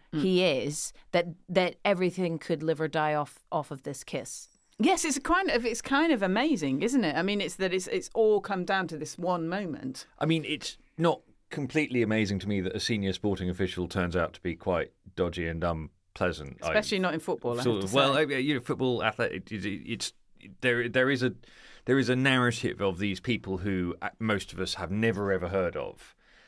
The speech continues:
Speaker 3: who turn out to be absolutely coining it in, travelling the world, looking at stadiums and things, and, and behaving
Speaker 1: Yeah, and
Speaker 3: terribly
Speaker 1: making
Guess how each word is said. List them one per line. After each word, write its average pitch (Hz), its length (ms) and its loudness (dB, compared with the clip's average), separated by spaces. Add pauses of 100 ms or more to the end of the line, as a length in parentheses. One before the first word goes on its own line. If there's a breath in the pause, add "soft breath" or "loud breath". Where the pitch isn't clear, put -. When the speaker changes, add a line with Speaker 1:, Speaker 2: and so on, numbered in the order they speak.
(300 soft breath)
Speaker 3:
who 95 240 -2
turn 101 280 0
out 92 220 -2
to - 80 -18
be 82 400 -4
absolutely 90 680 -2
coining 82 460 -6
it 78 160 -10
in, 80 460 -6 (380 soft breath)
travelling 95 440 0
the 90 80 -2
world, 90 400 0
looking 90 300 -4
at 67 80 -8
stadiums 82 760 -4
and 87 140 -10
things, 76 340 -8
and, 78 380 -8
and 80 300 -10
behaving 78 640 -6 (260)
Speaker 1:
Yeah, 226 140 4
and 180 140 4
Speaker 3:
terribly - 20 2
Speaker 1:
making 202 160 4